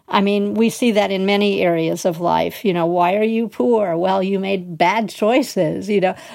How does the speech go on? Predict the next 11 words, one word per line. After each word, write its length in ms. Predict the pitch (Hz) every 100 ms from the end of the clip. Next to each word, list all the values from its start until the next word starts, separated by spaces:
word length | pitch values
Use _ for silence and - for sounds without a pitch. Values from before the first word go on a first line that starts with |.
| -
uh, 280 | - 190 185
which 200 | 233 339
sometimes 420 | 415 403 392 403
is 160 | 381 370
true. 400 | 415 494 415 - - _
Um, 380 | - 214 214 214 - - -
and 300 | 254 247 247 247
I 160 | 254
think 360 | 254 311 330 -
that, 280 | 269 240 -
um, 320 | 208 202